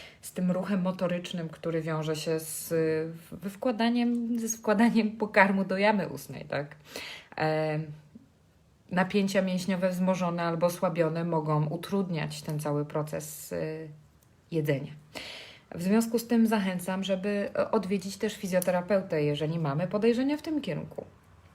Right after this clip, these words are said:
Zdarza się, że dzieci po prostu są niechętne do jedzenia różnorodnego pokarmu z tego względu, że borykają się z alergiami pokarmowymi. E, i wówczas to, co możemy zrobić, to również zbadać po pierwsze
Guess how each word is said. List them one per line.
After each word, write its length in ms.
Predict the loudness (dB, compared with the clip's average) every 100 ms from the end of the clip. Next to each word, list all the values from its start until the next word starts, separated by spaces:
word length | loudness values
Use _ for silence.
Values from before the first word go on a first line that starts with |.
| _ -12 -12 -18 -18 -4
Zdarza 320 | 6 8 8
się, 380 | 2 0 0 0
że 140 | 0
dzieci 340 | 2 0 -2 -4
po 120 | -4
prostu 320 | -4 -4 -2
są 160 | 0 2
niechętne 640 | 2 2 0 -2 -2 -2
do 220 | 0 2 2
jedzenia 420 | 0 0 0 0
różnorodnego 640 | -2 0 0 0 0 0
pokarmu 400 | 0 0 0 0
z 40 |
tego 160 | -4 -4
względu, 320 | -2 -2 0
że 140 | 0 2
borykają 500 | 2 2 2 2 0
się 140 | -2
z 60 | 0
alergiami 640 | 2 2 2 4 4 2
pokarmowymi. 680 | 0 -4 -4 -6 -10 -10 -14 -16 -14 -12 -14 -16 -4
E, 160 | 0 0
i 160 | 0
wówczas 380 | 0 0 2 2
to, 100 | 2
co 160 | 2 4
możemy 360 | 4 4 4
zrobić, 580 | 2 0 0 -2 -6 -4
to 200 | 2 4
również 420 | 4 4 2 0
zbadać 560 | -4 2 4 6 4 2
po 120 | -4
pierwsze 120 | -2